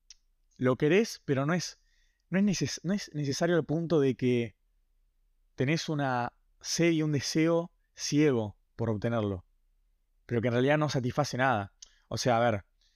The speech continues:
yo por ejemplo puedo decir, suponete, ¿no? Eh, no tengo agua caliente para bañarme, suponete. Entonces me baño con agua fría, ¿sí? Entonces,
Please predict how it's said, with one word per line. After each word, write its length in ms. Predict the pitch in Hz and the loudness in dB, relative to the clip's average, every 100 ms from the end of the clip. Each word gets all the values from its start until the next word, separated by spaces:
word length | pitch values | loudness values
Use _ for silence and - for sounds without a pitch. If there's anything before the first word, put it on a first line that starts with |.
| _ | _
yo 160 | - 143 | -4 0
por 120 | 135 | 2
ejemplo 400 | 123 139 143 131 | 0 0 0 0
puedo 140 | 120 120 | 0 -2
decir, 400 | - 139 143 143 _ _ _ _ | -2 0 -2 -4 _ _ _ _
suponete, 500 | - 110 127 135 110 | -12 -4 -2 0 0
¿no? 260 | 104 123 135 _ _ _ _ _ _ _ - | -2 -4 -6 _ _ _ _ _ _ _ -6
Eh, 720 | 120 120 117 117 113 110 104 - _ _ - | 0 2 2 2 2 0 -2 -6 _ _ -8
no 160 | 147 | -4
tengo 260 | 151 175 165 | -2 -2 0
agua 200 | 160 156 | 2 2
caliente 400 | 127 135 151 143 | 2 2 2 2
para 160 | 117 113 | 2 0
bañarme, 480 | 120 117 98 95 95 | 0 0 -2 -6 -10
suponete. 640 | - 101 104 107 90 82 _ _ _ _ _ _ _ _ _ _ _ | -8 -2 -2 -2 -4 -10 _ _ _ _ _ _ _ _ _ _ _
Entonces 300 | - 143 143 | -4 -2 0
me 100 | 123 | 2
baño 180 | 135 139 | 0 0
con 80 | 127 | 0
agua 160 | 131 117 | 0 0
fría, 380 | 120 107 92 - _ - | 0 0 -2 -12 _ -16
¿sí? 280 | - 104 117 _ _ _ _ _ _ _ _ _ _ _ | -10 -8 -10 _ _ _ _ _ _ _ _ _ _ _
Entonces, 500 | - 127 139 - - | -8 0 0 0 -10